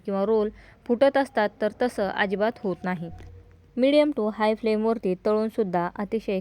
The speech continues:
क्रिस्पी असे उपवासाचे रोल तयार आहेत. उपवासाच्या आमटीमध्ये हे रोल किंवा कोफ्ते टाकून खाऊ शकता. उपवासाची भाकरी, आमटी याचा व्हिडिओ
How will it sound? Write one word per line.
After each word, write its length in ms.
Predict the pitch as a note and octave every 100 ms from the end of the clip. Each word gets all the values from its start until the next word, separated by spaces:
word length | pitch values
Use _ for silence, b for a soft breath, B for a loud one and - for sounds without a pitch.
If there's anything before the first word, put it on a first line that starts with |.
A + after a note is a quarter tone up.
| -
क्रिस्पी 360 | A#3 A3+ -
असे 320 | A3+ A3 G3+ F3+ B B B
उपवासाचे 600 | A#3 A#3+ B3+ B3+ B3 B3+
रोल 220 | A#3 G#3+ A3+ G3
तयार 260 | E3 E3+
आहेत. 240 | E3+ E3+ E3+ - -
उपवासाच्या 640 | - A#3+ C#4 C#4+ C#4+ B3 G#3
आमटीमध्ये 680 | - G#3+ G#3+ A#3+ A#3 G3
हे 240 | F#3+ A3 A3+
रोल 220 | G#3+ G3 F#3+
किंवा 160 | G3+
कोफ्ते 440 | G3 A3+ G#3 - F#3
टाकून 360 | F#3 F3+ G3+ G3+
खाऊ 220 | G#3 F#3+
शकता. 460 | A3 A3+ - F#3+ G3 b b -
उपवासाची 640 | A#3 A#3 C4 B3+ B3+ A#3
भाकरी, 460 | G#3 G#3 G#3 G#3+ G3+
आमटी 400 | - G3+ G3 F#3+
याचा 240 | F#3+ G3 A3
व्हिडिओ 380 | G3+ G#3 G3+